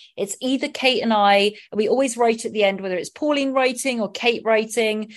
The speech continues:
just so you know, like, who's responding to you. And it just, it just means so much, even if you just write to us and be like, "Hey, I love you, and I'm listening from Belgium," or, "Hey, I love you, and I'm listening from New Zealand." It just means so much.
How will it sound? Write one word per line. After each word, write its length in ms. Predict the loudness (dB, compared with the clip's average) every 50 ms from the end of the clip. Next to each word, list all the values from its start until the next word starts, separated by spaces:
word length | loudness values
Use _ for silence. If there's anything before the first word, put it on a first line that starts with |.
| -20 -20 _ _
just 180 | -6 -4 -4 0
so 80 | 0 0
you 160 | 0 0 0
know, 300 | 2 4 4 4 4 4
like, 240 | 2 2 2 0 -4
who's 240 | -10 -10 -10 -10 -8
responding 480 | -10 -10 -4 -2 0 0 0 -2 -4
to 160 | -6 -4 -4 -2
you. 100 | 0 0
And 120 | 0 0
it 180 | -2 -4 -6 -8
just, 200 | -10 -10 -10 -10
it 300 | -10 -10 -2 -2 -2 0
just 160 | 0 -2 0 0
means 300 | 0 0 0 -2 -2 -2
so 440 | -2 -2 2 4 6 6 6 6
much, 400 | 6 6 6 6 6 2 -2 -8
even 160 | -8 -6 -4 -4
if 160 | -6 -4 -6
you 60 | -6
just 240 | -6 -6 -6 -4 2
write 240 | 2 2 2 2 0
to 120 | 0 0
us 140 | 0 0 0
and 60 | -6
be 80 | -4 -4
like, 160 | -4 -4 -2
"Hey, 400 | 2 4 4 6 4 4 2 0
I 80 | 0
love 280 | 2 4 4 2 2 -2
you, 200 | -6 -4 -2 0
and 100 | 0 0
I'm 100 | 0 -2
listening 400 | -4 -6 -6 -6 -6 -6 -6 -6
from 480 | -6 0 2 4 4 4 2 0 -4 0
Belgium," 600 | 2 2 2 2 0 -4 -6 -8 -8 -10 -14 -20 _ _ _ _ _ _
or, 200 | -4 -2 0 2
"Hey, 300 | 4 4 6 6 6 6
I 80 | 4
love 180 | 2 2 0 2
you, 300 | 4 6 6 6 6 4
and 80 | 2
I'm 80 | 0 -4
listening 440 | -6 -6 -6 -6 -6 -6 -6 -6 -6
from 380 | -8 _ 0 2 2 2 0
New 140 | -4 -8 -6
Zealand." 340 | -6 -6 -4 -4 -6 -4 -4
It 80 | -4 -2
just 140 | -2 -2
means 260 | -2 -2 -2 -4 -2 2
so 220 | 4 4 6 6
much. 200 | 6 4 2 2